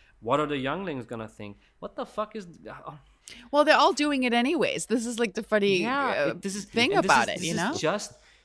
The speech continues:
Speaker 1: this is just creating a bubble of unhealthy relationship towards sex.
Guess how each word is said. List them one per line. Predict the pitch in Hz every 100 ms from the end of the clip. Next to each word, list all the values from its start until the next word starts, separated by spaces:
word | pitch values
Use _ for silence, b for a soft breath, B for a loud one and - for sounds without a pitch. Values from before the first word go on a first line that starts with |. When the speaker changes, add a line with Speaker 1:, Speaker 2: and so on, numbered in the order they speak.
| b
Speaker 1:
this | 147 180
is | 220 - -
just | - 147 196 202 - - _
creating | - 160 156 151 175 180 156 123 113 _ -
a | 135
bubble | 117 151 165 151 131 120
of | 131 127 - -
unhealthy | 143 170 170 143 147 151 160 - 147
relationship | 139 131 135 165 185 160 - 139 - -
towards | - 156 202 233 160
sex. | - 120 95 - - -